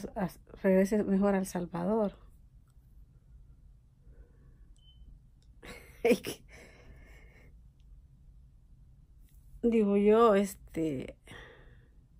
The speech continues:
Yo hacía el comentario de que había ido a comprar en un video para el desayuno. Eh, pero hice énfasis lo que había ganado, porque si yo salgo a comer en este momento afuera,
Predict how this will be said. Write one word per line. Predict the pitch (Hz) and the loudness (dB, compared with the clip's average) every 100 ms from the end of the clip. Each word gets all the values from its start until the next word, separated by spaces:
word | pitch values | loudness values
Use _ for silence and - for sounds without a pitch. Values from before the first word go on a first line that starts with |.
| - - - - - _ - - - - - - - - _ - - - - - - - - - - - - - | -20 -20 -20 -20 -20 _ -20 -20 -20 -20 -20 -20 -20 -20 _ -20 -20 -20 -20 -20 -20 -20 -20 -20 -20 -20 -20 -4
Yo | 220 | 2
hacía | 220 214 226 | 2 2 0
el | 214 | 0
comentario | - 226 226 220 220 208 220 214 | 2 4 4 4 2 4 4 2
de | 202 190 | 2 0
que | 180 | 0
había | 185 | 2
ido | 185 190 | 4 2
a | 190 | 2
comprar | 208 202 202 202 226 | 0 0 0 0 -4
en | - 190 | -4 0
un | 190 | 0
video | 202 196 196 202 226 - - - - - - - - | 0 0 0 -2 -4 -8 -20 -20 -20 -20 -20 -20 -14
para | - 185 | -4 -2
el | 175 | -2
desayuno. | 180 - 185 214 294 277 254 - - _ _ - - - - - - - - - - - | -2 0 2 4 4 2 -2 -12 -20 _ _ -20 -20 -20 -20 -20 -20 -20 -20 -20 -20 -14
Eh, | - 196 190 180 190 - - - - - - | -4 0 0 0 -4 -10 -20 -20 -20 -4 6
pero | 226 226 240 | 8 8 6
hice | - 214 214 226 220 | 4 0 4 6 6
énfasis | 214 233 233 | 4 0 0
lo | 226 | -2
que | 220 | 2
había | 226 220 | 4 4
ganado, | 220 214 220 | 4 4 2
porque | 220 208 196 | 0 -2 -2
si | - | 0
yo | 180 | 0
salgo | 190 208 208 214 | 0 0 2 0
a | |
comer | 208 220 226 | 2 4 6
en | 214 | 6
este | 190 190 208 | 2 0 2
momento | 214 226 240 202 - 202 | 4 6 6 4 2 -2
afuera, | 196 - 208 196 226 | -2 2 4 4 0